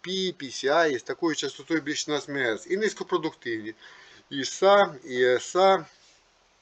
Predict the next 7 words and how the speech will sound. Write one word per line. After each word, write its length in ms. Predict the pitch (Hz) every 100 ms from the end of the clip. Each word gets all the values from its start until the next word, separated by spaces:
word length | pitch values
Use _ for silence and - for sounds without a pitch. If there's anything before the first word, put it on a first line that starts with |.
| - -
так, 180 | - 143
точною, 380 | 139 120 151 131
в 120 | 139
шістнадцять 540 | 127 - - 98 - 87
мегагерц, 400 | 87 - - -
системні 400 | 117 139 135 120
шини. 280 | - 95